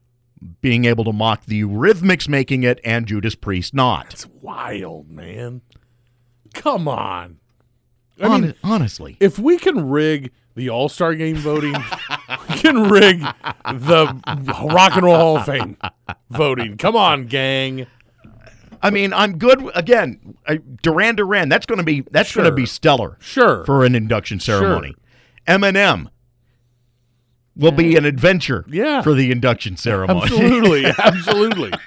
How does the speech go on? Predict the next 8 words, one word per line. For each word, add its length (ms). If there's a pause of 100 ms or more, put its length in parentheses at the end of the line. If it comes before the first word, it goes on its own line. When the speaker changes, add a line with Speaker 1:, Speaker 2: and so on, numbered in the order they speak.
(920)
Speaker 1:
I 120
mean, 200
he, 300 (220)
he 180
successfully 960
navigated 880 (800)
through 600
the 380